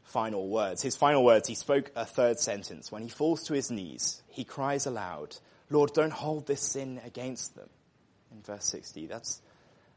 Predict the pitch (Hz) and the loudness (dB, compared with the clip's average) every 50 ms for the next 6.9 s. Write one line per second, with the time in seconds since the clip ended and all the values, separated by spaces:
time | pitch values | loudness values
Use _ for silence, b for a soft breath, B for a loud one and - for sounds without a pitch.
0 | b b - 123 135 131 127 135 135 131 131 135 117 123 110 104 98 - - 120 | b b 0 2 4 6 6 6 6 6 4 2 2 0 0 0 0 0 0 0
1 | 117 117 120 110 - - - B B B B B B B _ - - 117 110 107 | 2 2 0 0 -4 -8 -18 B B B B B B B _ -16 -10 -8 -8 -8
2 | 101 117 - - - 143 139 131 - 135 127 117 117 107 - - 117 110 107 - | -6 -8 -4 0 2 2 2 2 0 2 2 2 2 0 -4 -6 -6 -6 -8 -8
3 | - 110 90 92 95 - - - 110 107 - - - - - - 113 117 127 123 | -8 -6 -6 -6 -6 -6 -6 -4 -4 -4 -6 -6 -10 -10 -12 -10 -6 -4 -4 -4
4 | - 127 117 - - 113 107 104 104 101 - - 120 113 117 113 117 110 - - | -4 -6 -8 -6 -4 -4 -4 -4 -4 -6 -4 -4 -2 -2 -2 -4 -6 -8 -8 -12
5 | 107 104 - 139 135 135 - 127 120 113 110 104 - - 110 104 98 104 98 - | -10 -4 -2 -2 -2 -2 -2 -4 -4 -4 -6 -8 -10 -8 -8 -6 -6 -8 -10 -10
6 | - 120 120 123 123 120 117 - 110 110 107 104 98 98 95 92 90 | -12 -10 -10 -8 -8 -8 -10 -10 -12 -10 -10 -8 -8 -8 -8 -8 -10